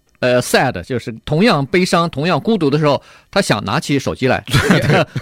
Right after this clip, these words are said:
Speaker 1: 和别人一起，一样啊，
Speaker 2: <laughs>
Speaker 1: 要么打电话，要么就发短信，
Speaker 2: 嗯。
Speaker 1: 但是他马上告诉自己，“别拿。”
Speaker 2: 对，
Speaker 1: 别拿。
Speaker 2: 对。
Speaker 1: 就让他有这种感觉，就让你感受一下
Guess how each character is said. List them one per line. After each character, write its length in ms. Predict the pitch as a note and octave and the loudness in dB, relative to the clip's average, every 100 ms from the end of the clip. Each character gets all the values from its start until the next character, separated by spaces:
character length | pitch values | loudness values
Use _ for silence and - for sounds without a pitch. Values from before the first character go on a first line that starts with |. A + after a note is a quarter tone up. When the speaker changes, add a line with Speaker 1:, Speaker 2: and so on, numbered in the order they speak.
| F3+ | 0
Speaker 1:
和 60 | |
别 180 | F#3 G#3+ | 2 2
人 120 | G3 | 2
一 60 | G#3 | 0
起， 180 | - F#3 | -2 -2
一 80 | D#3 | 0
样 200 | C4 - | 2 2
啊， 280 | A2 C#3 A#2+ - | 0 -2 -4 -10
Speaker 2:
<laughs> 120 | - - | -12 -2
Speaker 1:
要 160 | G#3 | 0
么 80 | F3 | 2
打 140 | D3+ | 0
电 140 | A#2 E3+ | 0 0
话， 160 | F3+ | 2
要 100 | D#3+ | 0
么 80 | D#3+ | 0
就 100 | C#3+ | -2
发 140 | D3+ F#3 | 0 0
短 180 | G#2 | -2
信， 160 | C#3 D#3 | -2 -2
Speaker 2:
嗯。 80 | B2+ | 0
Speaker 1:
但 100 | D3+ | 0
是 40 | C3+ | 0
他 200 | D3 - | -2 -2
马 220 | C3 G#2+ | -4 -2
上 140 | C#3+ D3 | -2 -2
告 160 | D3+ | -2
诉 120 | C#3+ | -2
自 40 | A#2 | -6
己 160 | G2+ F#2 _ | -6 -6 _
，“别 140 | D3 | -2
拿。” 180 | A2 G2+ - _ | 0 -2 -6 _
Speaker 2:
对， 200 | C3 G#2+ - | -2 -2 -2
Speaker 1:
别 120 | D3+ D#3+ | -2 0
拿。 180 | C3 - | -2 -4
Speaker 2:
对。 160 | C3 A2+ | -4 -2
Speaker 1:
就 360 | - C#4+ D#3+ - _ _ - - - | 2 2 2 -4 _ _ -20 -20 -4
让 260 | G#3 G#3 C#3 | 0 0 0
他 280 | F3+ F3 D3+ | 0 -2 0
有 320 | D3 B2+ C3 | 0 0 -2
这 160 | - | -2
种 140 | D#3 E3 | 0 0
感 180 | G#2+ F#2+ | -2 -2
觉， 220 | B2 C#3+ | -2 -2
就 160 | D4+ A#3+ | 2 2
让 160 | G#3+ | 4
你 80 | A3 | 2
感 240 | - A2+ | 0 -2
受 180 | G#2 C4 | 0 0
一 100 | E3 | 0
下 260 | C3+ D#3 | 0 -2